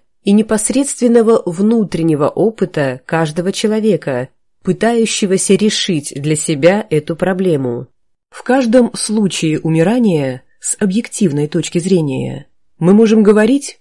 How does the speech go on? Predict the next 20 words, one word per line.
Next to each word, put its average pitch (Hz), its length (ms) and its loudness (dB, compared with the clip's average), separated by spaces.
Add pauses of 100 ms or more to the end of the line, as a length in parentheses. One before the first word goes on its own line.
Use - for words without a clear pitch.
только 240 340 0
об 160 220 0
остановке 196 880 0
телесных 208 720 0
функций 143 720 -4 (160)
и 175 140 2
разложении 160 920 2
физических 180 960 -4
органов 156 480 2
умирающего, 139 920 -2 (400)
которые 254 640 2
при 185 260 0
его 185 460 2
жизни 156 720 2 (240)
делали 156 440 2
эти 156 300 -4
функции 151 840 -4
возможными. 139 920 -2 (720)
Другой 151 480 2
вопрос: 160 640 -2